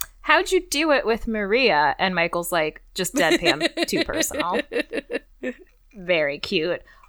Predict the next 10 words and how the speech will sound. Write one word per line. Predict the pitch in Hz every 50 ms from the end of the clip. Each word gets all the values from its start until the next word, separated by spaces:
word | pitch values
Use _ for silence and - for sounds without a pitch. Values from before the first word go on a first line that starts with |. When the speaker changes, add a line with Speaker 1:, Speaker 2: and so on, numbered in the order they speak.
| _ -
Speaker 1:
Also, | 233 220 233 285 311 - 440
are | 427 403 349 285
we | 247 233 233
implying | 311 392 - - 180 143 160 226 269 269
that | 233 190 -
they | - 160 175
have | 196 220 -
had | 208 214 202 -
sexual | - - - - - - - 240 196 165 - -
intercourse? | 117 135 151 - - 214 240 - - 359 403